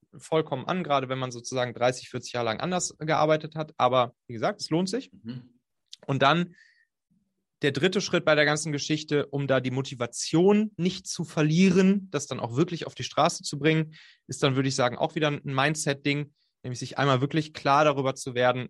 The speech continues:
Speaker 1: dass,
Speaker 2: Mhm.
Speaker 1: dass wir Menschen einfach verdammte Gewohnheitstiere sind und dass es sich aber lohnt, da einmal den Sprung
Speaker 2: Mhm.
Speaker 1: zu machen, weil, weil es am Ende uns allen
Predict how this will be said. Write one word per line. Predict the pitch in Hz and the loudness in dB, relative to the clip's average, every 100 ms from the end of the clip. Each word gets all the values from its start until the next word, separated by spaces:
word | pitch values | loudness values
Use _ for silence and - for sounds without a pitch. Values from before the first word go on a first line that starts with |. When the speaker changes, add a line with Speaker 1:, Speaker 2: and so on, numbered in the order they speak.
| _ | _
Speaker 1:
dass, | - 107 | -10 -10
Speaker 2:
Mhm. | 104 | -8
Speaker 1:
dass | 127 123 | -10 -2
wir | 127 | -2
Menschen | 120 143 151 143 | 0 -2 -2 -4
einfach | 131 135 135 | -6 -4 -6
verdammte | - 117 131 170 156 | -4 -2 0 -2 -4
Gewohnheitstiere | 123 117 170 151 135 131 - - 160 123 | -6 -2 -2 -2 -6 -10 -14 -2 0 0
sind | 104 123 180 220 - _ _ - - - _ _ _ | 2 4 4 2 -6 _ _ -20 -20 -20 _ _ _
und | 143 147 143 135 135 - _ _ _ _ _ | 2 4 4 0 -6 -18 _ _ _ _ _
dass | 135 151 | -4 -2
es | 151 | -6
sich | 135 | -8
aber | 131 123 | -2 4
lohnt, | 139 180 147 113 - | 8 8 6 2 -2
da | - 120 | 2 2
einmal | - 123 117 110 107 110 _ _ | 2 0 4 4 2 -2 _ _
den | 123 117 | -8 -6
Sprung | - - - 151 | -8 -4 2 4
Speaker 2:
Mhm. | 160 | 2
Speaker 1:
zu | - 135 | 0 0
machen, | 117 127 185 240 - _ _ - - _ | 0 0 -2 -4 -10 _ _ -20 -20 _
weil, | - 113 131 180 208 226 262 _ _ _ _ _ _ _ _ _ _ _ _ | -10 2 2 4 4 4 0 _ _ _ _ _ _ _ _ _ _ _ _
weil | 117 123 156 196 208 220 214 _ _ _ _ _ | 0 2 6 6 4 0 -6 _ _ _ _ _
es | 151 170 - | -4 -4 -4
am | 147 143 | -6 -4
Ende | 139 170 165 147 | -2 0 0 -2
uns | - 143 135 - _ | -4 -6 -6 -16 _
allen | 143 175 160 123 104 | 0 4 4 2 -4